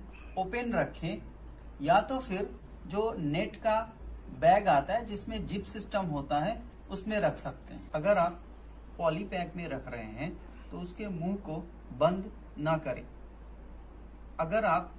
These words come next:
पूरी तरह से उसके मुंह को बंद कर देंगे तो उसकी अंदर की गर्मी निकल नहीं पाएगी, जिसकी वजह से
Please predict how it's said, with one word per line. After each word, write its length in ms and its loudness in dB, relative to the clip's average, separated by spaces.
पूरी 240 -4
तरह 280 -2
से 160 -6
उसके 300 -8
मुंह 220 -4
को 180 -6
बंद 300 2
कर 140 -2
देंगे 340 -8
तो 80 -8
उसकी 260 -6
अंदर 420 -2
की 180 -6
गर्मी 420 -2
निकल 360 0
नहीं 200 -2
पाएगी, 480 -2
जिसकी 400 -6
वजह 320 -4
से 240 -6